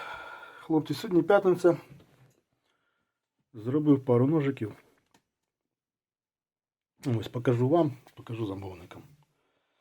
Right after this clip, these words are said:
Так, перший ножик. Ножний кайдекс, як бачите.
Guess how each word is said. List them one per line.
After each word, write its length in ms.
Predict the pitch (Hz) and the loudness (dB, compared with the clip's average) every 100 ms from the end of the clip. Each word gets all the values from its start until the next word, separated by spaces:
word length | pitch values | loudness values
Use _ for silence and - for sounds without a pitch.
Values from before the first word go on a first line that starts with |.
| _ - - - _ _ _ _ | _ -20 -20 -20 _ _ _ _
Так, 220 | 151 123 | -6 6
перший 340 | - 208 - 135 | 8 8 6 4
ножик. 520 | 120 110 117 - - - - - - - - - - | 6 2 -2 -6 -8 -10 -10 -14 -16 -18 -20 -14 0
Ножний 300 | 147 127 135 | 2 2 0
кайдекс, 400 | 214 180 175 - | 0 0 -2 -4
як 80 | 147 | -2
бачите. 420 | 151 147 - | -2 -2 -10